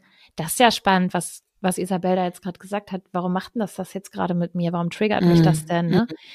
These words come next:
Speaker 2: Guter
Speaker 1: Das hat ja
Speaker 2: Punkt.
Speaker 1: nichts mit Isabel zu tun, sondern das hat was dann mit Karin zu tun. Und,
Speaker 2: Mhm.
Speaker 1: und das sind, ähm, das sind Dinge, die im Alltag oft, ähm, untergehen, aber das, das, da fängt alles an. Da fängt New
Speaker 2: Mhm.
Speaker 1: Work an, da fängt mentale Gesundheit an, da fängt Vertrauen an.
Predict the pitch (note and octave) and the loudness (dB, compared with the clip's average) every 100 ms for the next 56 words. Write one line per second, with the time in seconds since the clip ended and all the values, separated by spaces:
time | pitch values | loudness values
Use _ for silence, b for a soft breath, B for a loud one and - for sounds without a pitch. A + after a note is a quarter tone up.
0 | B B F#3 F3+ G3 F#3+ G3 G#3+ - G#3 | B B 4 6 6 6 6 4 2 -2
1 | G3 G3+ G3 B3+ B3+ - A3 G3+ G3 G3 | 2 4 6 4 2 0 2 4 6 6
2 | F#3+ F#3 G#3+ G3+ F#3+ - G#3 A#3 - C#4+ | 4 4 2 2 0 2 2 2 0 2
3 | C4 G3 - E3+ G3 F3 F3 F#3+ G3 F#3 | 4 2 0 -8 -4 -2 -2 0 -2 0
4 | F3 E3+ D#3+ D#3 G#3+ A#3 B3 B3 A3 - | 4 4 4 0 2 2 2 -4 -4 -2
5 | G#3+ G3+ G3+ F#3+ _ _ - A3+ B3 A3 | 2 2 0 -6 _ _ 0 2 2 2
6 | B3+ B3+ G#3+ A3 G#3+ G3+ A#3+ B3 A3 G#3 | 4 4 2 0 2 4 2 4 4 4
7 | - G#3+ - - - G3 F#3+ F#3+ F#3+ G3 | 4 2 2 -8 0 2 4 2 0 0
8 | A#3+ F4 C4+ F3+ E3+ E3 G3+ F#3 F#3+ G3 | 0 4 2 2 0 0 0 2 2 0
9 | - - - _ G3+ - - G3 F3 G#3+ | -4 -10 -14 _ -6 -6 -4 -2 0 -2
10 | G#3 A3+ B3+ - C4 F#3+ E3 - F#3 G#3 | 0 0 0 0 0 0 -2 -6 -2 0
11 | G#3+ A#3 A3+ G#3 F#3+ G3 G3 G#3+ G#3 G#3 | 2 6 6 6 4 4 2 0 -2 -2
12 | G3+ G#3 G#3 G#3+ G#3 G#3+ G3+ G#3 G3 F3+ | 0 2 4 4 6 6 4 2 0 0
13 | F#3 F#3 - G#3+ G3 G3+ - - G3 G3+ | 0 -2 -4 -6 -6 -6 -4 2 6 6
14 | F#3 F3 E3+ F3 | 4 2 2 0